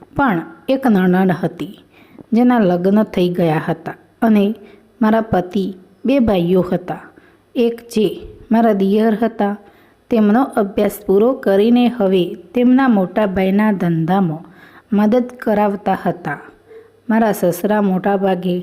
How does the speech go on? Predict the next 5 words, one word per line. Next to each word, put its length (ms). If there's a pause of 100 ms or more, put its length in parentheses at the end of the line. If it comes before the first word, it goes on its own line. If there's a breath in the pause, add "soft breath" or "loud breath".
(400)
લખનૌમાં 680
રહેતા 360
હતા, 400 (600 loud breath)
જેના 300
કારણે 540